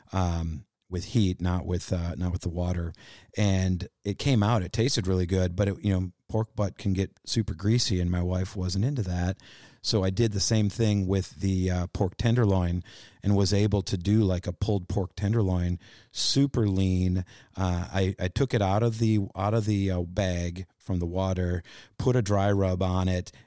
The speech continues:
and actually finished it in my broiler 'cause my grill is dead. So,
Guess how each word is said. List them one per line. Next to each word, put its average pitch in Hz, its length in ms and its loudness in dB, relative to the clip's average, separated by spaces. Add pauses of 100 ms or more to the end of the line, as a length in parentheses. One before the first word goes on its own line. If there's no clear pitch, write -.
and 98 100 0
actually 95 380 0
finished 110 460 0
it 95 100 0
in 95 100 2
my 90 140 2
broiler 92 460 4
'cause 90 200 -2
my 90 120 2
grill 92 300 2
is 85 120 -2
dead. 90 280 -4 (480)
So, 95 440 2